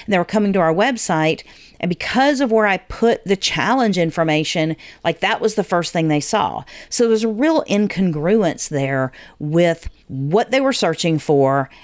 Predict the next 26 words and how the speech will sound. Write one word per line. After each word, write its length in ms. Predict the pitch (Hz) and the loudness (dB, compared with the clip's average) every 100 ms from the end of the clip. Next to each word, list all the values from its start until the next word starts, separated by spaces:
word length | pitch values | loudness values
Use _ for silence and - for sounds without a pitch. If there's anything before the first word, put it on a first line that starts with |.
| - - | -12 -2
and 260 | 147 147 | 2 2
what 260 | 151 156 165 | 2 0 0
they 80 | 156 | 0
were 120 | 151 | -2
seeing 520 | - - 240 185 160 | -4 0 2 2 0
when 100 | 156 | 0
they 100 | 143 | -2
came 240 | 139 143 131 | -2 -2 -2
to 60 | |
the 80 | 139 | 0
website. 480 | 180 185 - 135 - | 0 0 -2 -2 -2
So 220 | - 175 | 0 0
what 180 | 175 190 | 2 2
it 220 | - 139 | 0 -2
did 440 | 226 294 208 196 | 0 2 2 2
is 240 | - 180 170 | 0 -2 0
it 300 | - 147 - | -2 -2 -4
bottomed 460 | 170 196 202 175 | 0 2 0 2
out 360 | 208 202 160 - | 2 2 2 0
my 160 | 170 160 | -2 0
Google 380 | 185 175 156 | 0 0 -2
ads. 380 | - 117 92 - | -2 -6 -6 -6
And 120 | 147 | -6
so 120 | 143 165 | -2 -2
no 280 | 165 175 | 2 2
longer 640 | 220 220 214 214 175 151 | 4 4 2 0 0 0